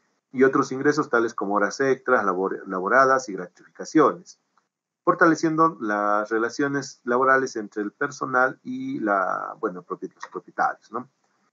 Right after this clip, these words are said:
Asimismo, todo duplicado de las boletas y constancias deben ser conservadas adecuadamente por un plazo de cinco años, que es la,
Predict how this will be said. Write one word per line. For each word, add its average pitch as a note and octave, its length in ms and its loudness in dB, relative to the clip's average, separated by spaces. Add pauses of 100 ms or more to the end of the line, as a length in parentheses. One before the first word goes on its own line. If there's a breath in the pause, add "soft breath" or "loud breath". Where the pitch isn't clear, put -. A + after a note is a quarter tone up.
(160)
Asimismo, D#3 1040 0
todo C3+ 200 6
duplicado C3 460 4
de B2 40 8
las A2 160 2
boletas A#2+ 540 0
y G2+ 60 -14
constancias A#2 580 -6
deben G#2 220 -4
ser G#2+ 160 -4
conservadas G#2 680 -2
adecuadamente G#2 960 -4
por G2 100 -10
un G#2+ 100 -8
plazo A2+ 280 -2
de F#2+ 60 -4
cinco A#2 400 -2
años, F2+ 240 -2
que A2 120 -6
es G#2 40 -4
la, A2 180 0